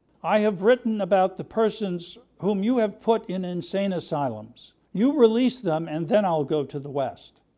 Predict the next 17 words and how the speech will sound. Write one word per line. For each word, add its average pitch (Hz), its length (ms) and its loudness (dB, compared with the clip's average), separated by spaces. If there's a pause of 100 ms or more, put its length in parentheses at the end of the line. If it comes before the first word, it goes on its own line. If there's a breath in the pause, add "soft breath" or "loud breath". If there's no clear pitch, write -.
(160)
This 240 280 2
is 190 180 -4
what 202 160 4
I 185 160 2
mean 185 380 -4
by 160 160 0
that 160 320 -4
firmness 214 440 -2
of 170 140 -4
spirit 170 480 -2
to 165 120 -8
stand 185 360 -4
up 165 160 -2
against 151 460 -8
granite 147 480 -6
and 127 180 -12
tanks." - 560 -14